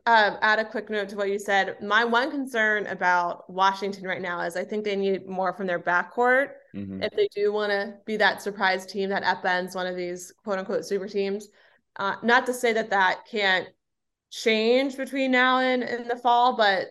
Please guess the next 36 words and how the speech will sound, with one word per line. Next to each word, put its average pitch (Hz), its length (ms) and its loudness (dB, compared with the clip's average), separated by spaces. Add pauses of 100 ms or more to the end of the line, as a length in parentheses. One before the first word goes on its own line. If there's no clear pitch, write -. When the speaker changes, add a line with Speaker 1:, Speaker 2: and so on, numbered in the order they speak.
Speaker 1:
that's 196 480 -2
been 202 160 0
a 196 80 0
pretty 196 240 -2
glaring 185 420 -2
weakness 185 400 -8
so 202 180 -2
far 214 440 4
in 202 140 -4
terms 185 340 -6
of, 170 300 -2 (500)
um, 170 560 -6 (380)
you 208 120 -2
know, 175 220 -6
just, 175 220 -10
like, 170 200 -2
able 185 220 -4
to 180 520 -2 (320)
help 202 340 4
out 202 300 6
Shakira 214 380 -2
Austin 202 340 0
and 202 100 -4
Elena 202 240 -2
Delle 190 240 2
Donne 190 160 0
by 185 80 -2
providing 185 480 0
something 190 640 -6
else, 190 340 -2
like, 175 320 -4
you 190 60 -10
know, 165 80 -8
scoring 175 340 -6
wise. 220 400 0
So, 170 340 2